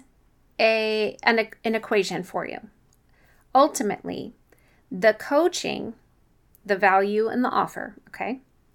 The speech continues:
plus the client,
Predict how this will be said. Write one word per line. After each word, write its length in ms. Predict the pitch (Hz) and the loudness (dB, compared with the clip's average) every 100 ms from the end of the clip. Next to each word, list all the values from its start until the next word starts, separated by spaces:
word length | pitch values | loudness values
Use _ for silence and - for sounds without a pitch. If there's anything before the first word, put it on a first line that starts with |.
| _ _ | _ _
plus 560 | - 269 131 202 - - - _ _ _ _ | 2 8 8 6 -6 -8 -14 _ _ _ _
the 180 | 208 233 | 0 0
client, 580 | 240 240 202 - - - | 2 0 0 -2 -8 -14